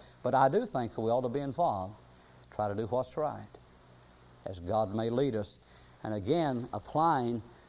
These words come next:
biblical principles, asking these biblical things, these biblical questions. How does this individual measure up according to the standard that God draws?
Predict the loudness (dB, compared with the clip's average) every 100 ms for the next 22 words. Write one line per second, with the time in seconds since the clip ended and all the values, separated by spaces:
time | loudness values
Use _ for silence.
0 | -12 -4 0 2 6 6 4 2 0 -2
1 | -10 -12 -14 -20 -20 -20 -20 -20 -20 -20
2 | -20 -20 -4 -2 0 0 0 0 0 2
3 | 4 4 0 -2 -2 -2 -4 -4 -8 -2
4 | -2 0 -4 -2 -2 -2 -8 -14 -16 -20
5 | -20 -20 -2 4 6 6 4 2 2 0
6 | 2 2 2 0 -4 -6 -2 2 2 2
7 | 4 4 4 -4 -16 -20 -14 -8 -2 0
8 | 2 0 -2 -4 -4 -2 0 0 0 -2
9 | -4 0 2 2 0 -2 -2 -4 -10 -18
10 | -20